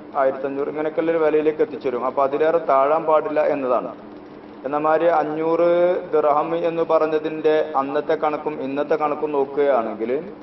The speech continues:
അതിൽ മാറ്റങ്ങളുണ്ട്. കാരണം ഒരു മൂന്ന് നാല് പവന് വരെയൊക്കെ അതിന്റെ കണക്കിലേക്ക് എത്തുന്നുണ്ട്.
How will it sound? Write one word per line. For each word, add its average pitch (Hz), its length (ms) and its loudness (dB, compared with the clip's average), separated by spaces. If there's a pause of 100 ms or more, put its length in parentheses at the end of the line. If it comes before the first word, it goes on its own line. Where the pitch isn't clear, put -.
(1040)
അതിൽ 160 240 2
മാറ്റങ്ങളുണ്ട്. 151 720 -2 (340)
കാരണം 139 420 0
ഒരു 156 200 -2
മൂന്ന് 151 460 -4
നാല് 147 260 2
പവന് 147 400 0
വരെയൊക്കെ 147 440 0
അതിന്റെ 143 520 0
കണക്കിലേക്ക് 131 640 -4
എത്തുന്നുണ്ട്. 123 460 -8